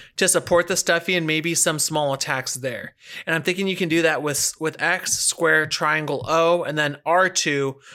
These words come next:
will be stuffy's attacks, which is X, square, triangle, and O.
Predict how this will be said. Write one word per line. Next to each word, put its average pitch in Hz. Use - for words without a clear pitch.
will 165
be 147
stuffy's 170
attacks, 135
which 139
is 123
X, 151
square, 147
triangle, 139
and 127
O. 113